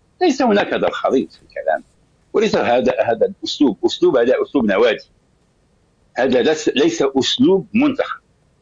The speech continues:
المنتخب له حرمته، له تقاليده، له كيانه،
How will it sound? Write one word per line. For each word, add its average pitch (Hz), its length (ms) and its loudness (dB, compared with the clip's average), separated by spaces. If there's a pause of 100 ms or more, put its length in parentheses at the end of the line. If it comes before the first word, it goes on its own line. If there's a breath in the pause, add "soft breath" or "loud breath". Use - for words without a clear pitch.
(220)
المنتخب 151 560 0
له 175 400 2 (360)
حرمته، - 640 0 (400)
له 123 240 0
تقاليده، 104 760 0 (240)
له 107 260 0
كيانه، 78 640 0